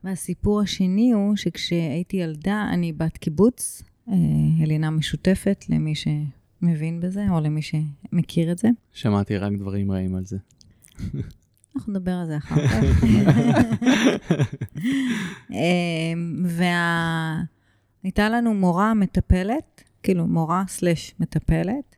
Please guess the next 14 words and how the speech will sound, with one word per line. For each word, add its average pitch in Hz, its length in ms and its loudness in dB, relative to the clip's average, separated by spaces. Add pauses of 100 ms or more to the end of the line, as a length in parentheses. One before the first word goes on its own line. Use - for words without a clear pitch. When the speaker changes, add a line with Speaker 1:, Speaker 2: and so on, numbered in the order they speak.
Speaker 1:
שהיא, 175 540 -2
אה, 165 220 -2
מאוד 202 500 0
הייתה 175 240 0
מחוברת 170 580 -2
לכל 165 280 -2
העולם 160 440 -6
של 160 160 -4
החיות, 160 640 -2 (340)
היא 180 60 -4
הייתה - 180 -2
מפחלצת 170 720 -2
חיות 165 360 0
וכאלה, 151 420 0